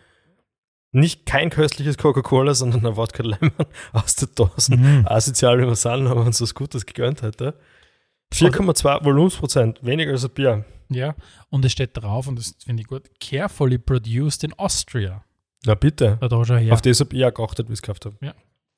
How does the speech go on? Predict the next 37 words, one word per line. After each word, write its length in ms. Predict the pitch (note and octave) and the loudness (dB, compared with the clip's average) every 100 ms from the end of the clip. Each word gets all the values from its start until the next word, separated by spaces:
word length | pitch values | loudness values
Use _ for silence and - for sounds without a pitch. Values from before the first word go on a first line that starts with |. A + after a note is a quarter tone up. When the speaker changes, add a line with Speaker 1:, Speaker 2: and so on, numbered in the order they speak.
| _ _ _ _ _ - - _ | _ _ _ _ _ -20 -20 _
Speaker 1:
Zwischen 240 | - C3 B2 | -2 0 0
Stefan 420 | - A#2+ A#2 D3+ | -2 -2 0 0
und 120 | B2 | -2
mir 120 | C3+ | -2
ist 80 | C#3 | -2
immer 160 | D3+ C3+ | -2 -2
nur 160 | B2+ | -2
eine 220 | - A2+ A2 | -2 -2 -4
Glasscheibe, 880 | - G#2+ B2+ - - G2+ G#2 E3+ - _ _ _ - - - | -6 -6 -2 0 0 0 0 -4 -6 _ _ _ -20 -20 -10
aber 240 | A#2 A2+ A#2+ | -6 -6 -4
zumindest 640 | - B2+ C#3 D3 - - _ _ _ | -4 -2 0 -2 -4 -12 _ _ _
können 180 | - A#2+ | -6 -4
wir 60 | A#2+ | -2
das 220 | A#2+ - | -4 -4
aufmachen, 560 | A#2 B2 B2+ G#2 A2 G2 | -4 -2 -2 -2 0 2
hören 320 | A2+ B2+ C3+ | 2 0 -2
und 280 | B2 A#2 A2 - | -4 -4 -6 -6
ja, 140 | A#2 A2+ | -4 -2
so 140 | B2 | -2
in 80 | A#2 | -4
der 80 | A2 | -4
Luft 240 | A2+ - | -6 -6
ein 80 | A#2 | -8
bisschen 200 | A2 G#2+ | -8 -6
anprosten. 560 | G#2 G2 G#2+ - G#2 G2 | -8 -6 -6 -6 -10 -8
Speaker 2:
Prost. 140 | C3 | -6
Speaker 1:
Cheers. 280 | C3+ C3+ _ _ _ _ _ _ _ _ _ - | -6 -6 _ _ _ _ _ _ _ _ _ -2
Speaker 2:
Damit 420 | A#2 A#2 - - | 2 2 -2 -4
das 140 | A#2 | -2
Spike-Protein 1000 | - A2 A#2+ - - A#2 - D#3 D#3+ C3 | -2 -6 -8 -10 -8 -10 -10 -12 -4 -2
nicht, 340 | B2 A2+ - - - | -2 -6 -14 -18 -12
äh, 240 | A2 A2 | -10 -8
wenn 120 | A2+ | -8
wir 60 | A#2+ | -8
uns 100 | A#2 | -8
gegenseitig 380 | A#2+ A#2+ A#2 A#2+ | -8 -6 -6 -4
mit 140 | A#2 | -6